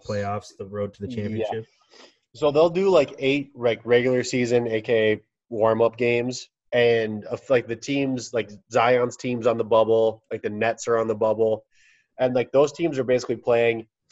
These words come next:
Speaker 1: to see who gets to get into the playoffs. And once you're, once you're out of the bu-, once you're out of the,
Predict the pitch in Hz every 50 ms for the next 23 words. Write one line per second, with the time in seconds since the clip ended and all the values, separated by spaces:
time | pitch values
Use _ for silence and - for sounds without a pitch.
0 | - - - _ _ _ - 127 117 - - 135 117 127 117 107 123 120 127 -
1 | - 117 107 117 113 113 113 127 143 143 143 143 - 160 151 151 151 151 165 170
2 | - - - _ _ _ _ _ _ _ _ - - 117 113 120 156 175 170 -
3 | - 160 160 160 143 - 117 120 135 165 170 - 202 196 180 135 127 135 151 151
4 | 143 120 110 120 117 120 113 131 160 165 - - 180 156 143 147 139 131 120 110